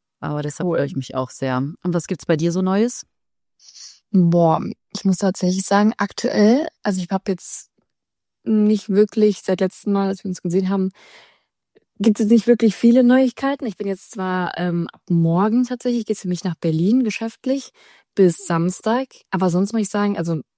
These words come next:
Speaker 2: so der alltägliche Alltag. Also man ist bei Jobs oder jetzt auch viel zu Hause. Ich hab viel von zu Hause gemacht und auch Produktion von zu Hause gehabt.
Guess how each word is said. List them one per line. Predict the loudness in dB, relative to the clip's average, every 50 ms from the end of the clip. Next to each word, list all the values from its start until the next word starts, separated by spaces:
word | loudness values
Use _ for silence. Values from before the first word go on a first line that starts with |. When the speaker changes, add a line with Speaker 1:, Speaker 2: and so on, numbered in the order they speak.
| _ _ -2
Speaker 2:
so | 2 2
der | 4 4 4 2
alltägliche | 2 0 0 0 0 -2 0 0 0 -2 -2 -2 -4 -4
Alltag. | -4 -4 -4 -6 -8 -8 -6 -6
Also | -6 -6 -4
man | -4 -4 -6 -6
ist | -10 -12 -14 -18 -20 -20 -20 -20 -20 -20 -20 _ _
bei | 4 4
Jobs | 6 6 4 4 4 0 -2 0
oder | 2 4 4
jetzt | 4 2 2
auch | -2 -6 -6
viel | -4 -6 -6
zu | -4 -4 -2 0
Hause. | 2 2 2 2 0 0
Ich | -2 -2
hab | -4 -4
viel | -6 -6
von | -4 -6 -6
zu | -2 0
Hause | 0 0 0 0 -2
gemacht | -2 0 0 -2 -4 -6 -8
und | -8 -6
auch | -6 -8 -8
Produktion | -6 -6 -6 -6 -6 -4 -4 -4 -4 -4
von | -6 -8 -6
zu | -6 -6
Hause | -6 -6 -6 -6 -6
gehabt. | -6 -4 -4 -6 -6 -10 -16